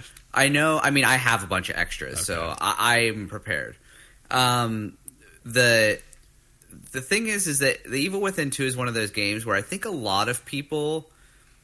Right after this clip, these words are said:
Speaker 1: prefer the second game,
Speaker 2: Mm.
Speaker 1: but I personally think the first game is better.
Speaker 2: All right.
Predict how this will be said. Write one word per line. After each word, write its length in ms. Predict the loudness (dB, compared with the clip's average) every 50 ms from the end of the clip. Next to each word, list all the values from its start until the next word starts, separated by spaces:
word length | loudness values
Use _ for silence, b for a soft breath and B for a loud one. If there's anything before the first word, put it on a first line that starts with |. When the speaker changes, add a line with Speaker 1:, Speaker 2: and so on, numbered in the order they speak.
| b b b _ _ _ _ _ _ _ _ _ _ _ _ _ _ _ _ _
Speaker 1:
prefer 680 | -6 -2 -2 0 2 2 0 0 0 0 2 2 2 2
the 160 | 2 0 0
second 680 | 2 4 4 4 4 2 2 0 -2 -2 -4 -4 -4 -4
game, 760 | -4 -4 -4 -4 -6 -8 -8 -8 -10 -10 -10 -10 -10 -10 -10 -6
Speaker 2:
Mm. 40 | 0
Speaker 1:
but 180 | 2 2 2 2
I 180 | 4 4 4 2
personally 840 | 2 -2 -10 -6 0 2 2 4 4 2 2 0 -2 -4 -4 -4 -6
think 260 | -4 -4 -6 -4 -4
the 100 | -6 -4
first 360 | -4 -2 -2 -2 -2 -4 -4
game 260 | -4 -4 -4 -2 -4
is 120 | -4 -4 -2
better. 440 | 0 0 2 2 2 0 0 -2 -6
Speaker 2:
All 140 | -8 -12 -12
right. 120 | -12 -12